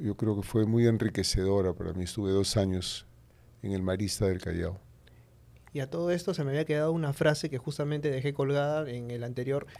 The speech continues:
Speaker 2: y era que una vez le preguntaron a Stephen King, y a Stephen King, que era maestro de escritura creativa, lo pusieron en una encrucijada, le dijeron,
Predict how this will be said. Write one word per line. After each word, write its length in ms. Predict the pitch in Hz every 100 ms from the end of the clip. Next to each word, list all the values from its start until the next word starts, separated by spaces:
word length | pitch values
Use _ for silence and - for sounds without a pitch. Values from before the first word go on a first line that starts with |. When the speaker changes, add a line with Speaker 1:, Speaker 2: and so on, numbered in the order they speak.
| -
Speaker 2:
y 100 | 139
era 220 | 151 160 156
que 400 | 156 139 127 117 - - - -
una 180 | 180 175
vez 100 | 175
le 80 | 190
preguntaron 460 | 160 151 151 170 160
a 80 |
Stephen 320 | 143 165 160 151
King, 280 | 185 147 131
y 60 | 131
a 40 |
Stephen 320 | 135 156 151 151
King, 200 | 165 151
que 100 | 135
era 160 | 156
maestro 300 | 135 147 147
de 60 | 156
escritura 360 | 147 139 156
creativa, 420 | 151 139 135 160 151
lo 140 | 139
pusieron 300 | 143 185 170
en 60 | 165
una 140 | 170
encrucijada, 460 | 160 143 143 143 135
le 60 |
dijeron, 400 | 135 160 147 143